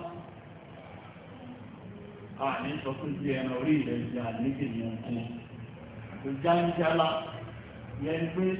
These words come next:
pẹ́lẹ́ngẹ́. Jẹ́ ká lè yẹ ló mú. Pẹ́lẹ́ngẹ́ torí pé ìyẹn ò ṣeé tú sóòtù sósósì. Ó dà nígbà tí hadithi tí wọ́n béèrè lọ́wọ́ Ànábì pé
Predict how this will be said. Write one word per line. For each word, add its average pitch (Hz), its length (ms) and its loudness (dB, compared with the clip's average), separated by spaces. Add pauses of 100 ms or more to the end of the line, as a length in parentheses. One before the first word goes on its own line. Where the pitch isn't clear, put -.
(140)
pẹ́lẹ́ngẹ́. 220 880 12 (920)
Jẹ́ 165 160 6
ká 165 140 4
lè 170 200 4
yẹ 139 200 2
ló 165 160 4
mú. 160 180 4 (760)
Pẹ́lẹ́ngẹ́ 208 640 12
torí 180 220 4
pé 196 140 12
ìyẹn 156 280 4
ò 139 80 6
ṣeé 156 300 8
tú 202 220 4
sóòtù 190 540 2
sósósì. 165 640 4 (680)
Ó 160 100 -6
dà 170 160 8
nígbà 165 400 8
tí - 260 -2
hadithi - 500 2
tí 135 120 0
wọ́n 147 160 2
béèrè 165 260 4
lọ́wọ́ 151 220 4
Ànábì 131 380 2
pé 139 160 2